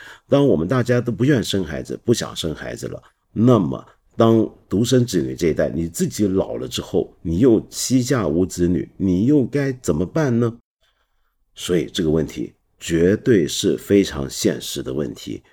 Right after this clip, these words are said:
我们甚至还要再加上一个限定啊，就是时代的限定。你要知道，今天很容易一个人就活到八九十，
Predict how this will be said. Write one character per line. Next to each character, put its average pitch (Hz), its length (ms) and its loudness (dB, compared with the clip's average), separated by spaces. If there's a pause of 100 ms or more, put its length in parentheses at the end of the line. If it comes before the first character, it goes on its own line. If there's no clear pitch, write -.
(140)
我 131 80 0
们 156 80 2
甚 202 180 4
至 165 120 0
还 139 160 -4
要 160 120 2
再 156 220 0
加 165 320 -2
上 165 320 -4
一 69 60 -6
个 82 100 -2
限 76 380 -4
定 65 260 -2
啊， - 180 -12
就 110 140 -4
是 95 140 -4
时 98 320 -6
代 139 180 -2
的 65 100 -8
限 65 320 -6
定。 71 220 -4 (540)
你 117 100 0
要 185 100 4
知 175 220 -2
道， 151 180 4
今 170 240 2
天 151 300 0 (100)
很 85 220 -2
容 85 180 2
易 175 100 4
一 82 180 2
个 87 100 2
人 73 220 -2
就 90 120 0
活 80 200 -2
到 80 160 2
八 69 200 -6
九 58 200 -8
十， - 360 -10